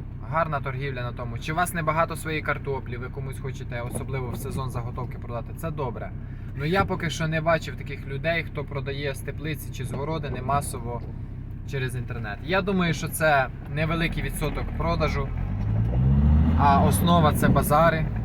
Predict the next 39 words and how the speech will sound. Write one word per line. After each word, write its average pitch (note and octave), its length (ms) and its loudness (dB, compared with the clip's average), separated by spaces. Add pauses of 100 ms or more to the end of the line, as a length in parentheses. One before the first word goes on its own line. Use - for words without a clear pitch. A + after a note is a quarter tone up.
базари C3+ 420 6
і - 60 6
ще C#3 180 4
раз C3 160 2
базари. A2+ 420 4 (240)
Це F#3 140 8
я F3+ 140 8
сак-, - 160 8 (340)
собі - 180 6
думаю. - 380 6 (420)
До - 100 6
чого G#3 280 6
я F#3+ 140 8
це F#3+ 140 6
кажу? G3 340 6
Тому E3 260 2
що D3+ 300 4 (300)
на D3 100 2
каналі E3+ 360 2
не D#3 140 4
раз E3 240 4
ви D#3 80 2
мені D3+ 220 2
кажете, D3+ 420 6
що, - 240 6 (420)
«Валік, C#3 320 4 (300)
базар - 320 4
це E3 120 0
прошлий - 400 4
вік, E3 280 2 (480)
це C#3 400 6 (340)
тяжко, E3+ 480 6
це C#3 420 2
нервотрепка, C#3+ 720 6
це D3+ 160 0
кучу - 320 2
грошей C#3+ 400 2
за C#3 120 0
місце, D#3 540 2